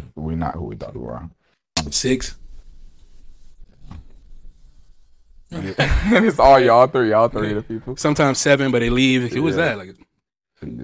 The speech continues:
Speaker 1: Just
Speaker 2: keep that.
Speaker 1: fucking. All right. To our questions. Number one. So I've been dating my boyfriend for three years. I recently found text messages between him and my uncle who has a wife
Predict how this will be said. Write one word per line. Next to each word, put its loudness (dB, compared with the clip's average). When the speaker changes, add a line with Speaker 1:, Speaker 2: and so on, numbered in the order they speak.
Speaker 1:
Just -10
Speaker 2:
keep -16
that. -4
Speaker 1:
fucking. -12
All 4
right. -6
To -8
our -2
questions. -12
Number 2
one. -2
So 0
I've 2
been -4
dating 0
my 0
boyfriend -4
for -16
three 0
years. -4
I -18
recently -8
found -4
text -2
messages -6
between -10
him -6
and -2
my 0
uncle -6
who -6
has -8
a -12
wife -8